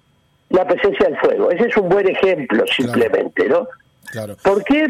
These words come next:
Speaker 1: Porque, porque le genera riesgo al, al, al edificio.
Speaker 2: Ujú.
Speaker 1: Entonces, yo creo que sí es necesario pensar en que hay, hay que bajar el, el nivel de uso del, del edificio.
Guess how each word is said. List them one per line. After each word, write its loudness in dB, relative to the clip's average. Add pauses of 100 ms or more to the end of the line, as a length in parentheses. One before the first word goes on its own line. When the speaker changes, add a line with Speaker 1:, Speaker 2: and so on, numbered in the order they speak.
Speaker 1:
Porque, 2
porque 2
le 0
genera 2
riesgo 2
al, 0
al, 0 (360)
al 0
edificio. -2 (100)
Speaker 2:
Ujú. -6 (320)
Speaker 1:
Entonces, 2
yo 0
creo 0
que 0 (540)
sí 0
es 0
necesario 0
pensar 0 (640)
en 0
que 2
hay, -2 (200)
hay 0
que 2
bajar 0 (120)
el, 0
el 0
nivel 2
de 2
uso 0
del, 0
del 2
edificio. 0